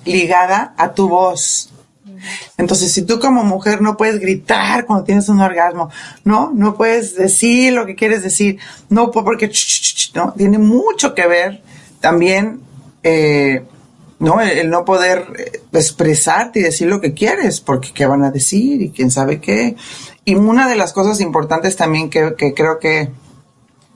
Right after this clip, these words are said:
Speaker 1: necesitamos mucha compasión y comprensión es ver, eh, cómo rechazamos a veces por la programación que traemos,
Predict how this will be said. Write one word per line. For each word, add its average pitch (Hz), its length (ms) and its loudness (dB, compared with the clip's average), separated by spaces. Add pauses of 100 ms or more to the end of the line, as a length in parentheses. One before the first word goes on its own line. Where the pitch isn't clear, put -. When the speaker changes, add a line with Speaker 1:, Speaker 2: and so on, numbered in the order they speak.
(400)
Speaker 1:
necesitamos 165 640 0
mucha 170 280 -2
compasión 160 640 0
y 151 120 -4
comprensión 143 840 2 (520)
es 196 340 2
ver, 190 380 2
eh, 160 220 2 (100)
cómo 202 240 2
rechazamos 180 1120 0 (1000)
a 143 120 4
veces 180 440 0
por 160 160 -4
la 147 140 0
programación 147 520 0
que 185 120 0
traemos, 160 640 0